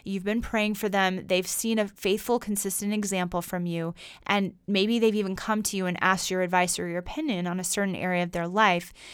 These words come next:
If you have the right attitude in communicating truth, it makes all the difference in the world. We talked earlier about the scripture from First Peter three, where it says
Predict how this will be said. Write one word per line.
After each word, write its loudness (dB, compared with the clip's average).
If -4
you 0
have 4
the 2
right 4
attitude 2
in -2
communicating -6
truth, -4
it -2
makes -2
all 4
the 0
difference -4
in 0
the 0
world. 0
We 0
talked 6
earlier 6
about 6
the -4
scripture 0
from -6
First -4
Peter -2
three, -2
where 4
it 0
says 2